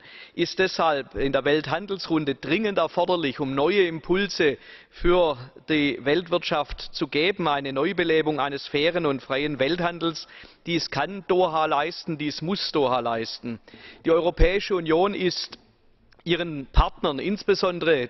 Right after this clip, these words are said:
in den Entwicklungsländern, weit entgegengekommen. So haben wir beispielsweise den Verzicht auf alle Exportsubventionen für Agrarprodukte in Aussicht gestellt.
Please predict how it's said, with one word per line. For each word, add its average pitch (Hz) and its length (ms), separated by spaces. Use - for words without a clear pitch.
in 175 140
den 170 120
Entwicklungsländern, 147 960
weit 156 260
entgegengekommen. 160 1000
So 147 180
haben 175 320
wir 180 140
beispielsweise 165 720
den 151 160
Verzicht - 480
auf 170 260
alle 190 260
Exportsubventionen 170 1200
für - 160
Agrarprodukte 170 920
in 160 100
Aussicht 196 460
gestellt. 131 520